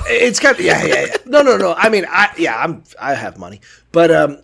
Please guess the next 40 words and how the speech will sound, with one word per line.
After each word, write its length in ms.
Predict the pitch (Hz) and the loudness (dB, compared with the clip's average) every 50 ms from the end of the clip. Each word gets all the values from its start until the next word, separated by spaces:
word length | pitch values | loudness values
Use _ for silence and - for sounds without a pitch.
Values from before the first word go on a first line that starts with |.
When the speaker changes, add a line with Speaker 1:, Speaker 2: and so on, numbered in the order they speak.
| _ _ - | _ _ 0
Speaker 2:
I, 180 | 175 196 196 | 0 2 2
I 120 | 196 196 214 | 2 2 4
meant 200 | 233 247 240 240 | 4 4 2 2
from 180 | - - 220 196 | 0 -4 -2 -2
the 40 | 202 | -2
point 280 | - - 214 208 202 196 | -4 -2 -2 0 0 0
of 60 | 175 | -2
view 240 | 160 170 185 190 180 | -4 -4 -2 0 0
of, 100 | 175 156 160 | 0 0 0
like, 360 | 160 147 143 - _ - 117 | 0 0 -2 -6 _ -8 -2
Democrats 580 | 151 170 190 196 190 - 214 202 190 175 - - | -2 -2 -2 -2 -4 -2 0 0 0 0 -2 -6
and 300 | - 123 143 175 202 220 | -6 -4 -2 -2 -2 -2
Republicans 680 | 233 226 - 220 240 233 262 262 - 294 285 285 247 170 | -4 -4 0 -2 -2 -2 -2 -6 -6 -6 -6 -6 -8 -6
being 200 | 151 196 180 175 | -6 -4 -4 -2
like, 140 | 170 151 | -4 -4
"I 40 | 135 | -2
don't 240 | 151 156 156 151 147 | -4 -4 -4 -4 -4
know 160 | 151 160 156 147 | -2 -2 -2 -4
if, 200 | 127 107 123 120 | -6 -10 -16 -18
if, 260 | 120 131 127 - - - | -18 -18 -18 -18 -20 -20
if 300 | 127 123 117 123 120 - | -18 -18 -18 -18 -20 -16
two 160 | - - 170 - | -12 -12 -10 -8
thousand, 240 | - 143 131 110 123 | -6 -6 -6 -6 -6
that 120 | 151 151 | -6 -4
might 140 | 147 139 107 | -6 -6 -8
be 60 | 117 104 | -10 -16
just 180 | 110 107 - - | -16 -18 -16 -12
too 100 | 156 143 | -12 -12
much 160 | 131 107 - - | -12 -14 -16 -14
money. 220 | 120 139 139 107 | -14 -14 -14 -12
How 160 | - 135 151 160 | -8 -6 -6 -4
are 20 | |
we 100 | 147 139 | -4 -6
gonna 120 | 127 113 98 | -8 -12 -14
justify 380 | - - 131 135 - - - | -12 -12 -12 -10 -8 -6 -6
Speaker 1:
Yeah. 200 | 104 - - - | -4 -4 -6 -8
Speaker 2:
it?" 500 | - - _ - - - - - 165 - | -10 -14 _ -20 -20 -20 -20 -20 -8 0
Like, 180 | 208 220 214 208 | 2 2 2 2
i-, 60 | 190 190 | 0 -2
i-, 760 | 220 233 233 - - 240 226 - - - - - - _ | -2 -2 0 0 -2 -2 -2 -4 -6 -8 -10 -14 -16 _